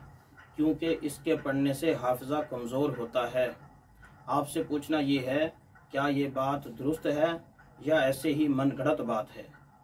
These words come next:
अली अकबर। भाई अक-, अली अकबर साहब, ये बात बिल्कुल मनगढ़ंत नहीं है।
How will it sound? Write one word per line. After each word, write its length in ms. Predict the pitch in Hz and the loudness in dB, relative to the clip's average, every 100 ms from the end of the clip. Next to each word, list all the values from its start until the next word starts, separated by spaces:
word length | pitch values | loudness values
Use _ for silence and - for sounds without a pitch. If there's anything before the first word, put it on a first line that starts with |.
| _ _ - | _ _ -2
अली 260 | 127 143 - | 2 2 0
अकबर। 300 | 127 - 113 110 - - _ - _ _ _ _ - _ - - - - - - | -6 -8 -8 -8 -12 -20 _ -20 _ _ _ _ -20 _ -20 -20 -20 -20 -20 -2
भाई 120 | 156 | 2
अक-, 360 | 165 170 - 139 | 2 0 -8 -2
अली 180 | 160 | 2
अकबर 240 | 170 160 160 | 2 2 0
साहब, 420 | - 156 180 - - - _ - - - - | 2 0 0 -4 -16 -20 _ -20 -20 -20 -8
ये 400 | 139 151 160 156 135 | 0 4 6 4 0
बात 340 | 131 135 135 | 0 0 -2
बिल्कुल 340 | 127 139 156 | -6 -4 0
मनगढ़ंत 420 | 139 143 135 139 139 | 2 2 2 -2 -2
नहीं 320 | 127 156 180 | -2 -2 0
है। 240 | 135 113 | -4 -6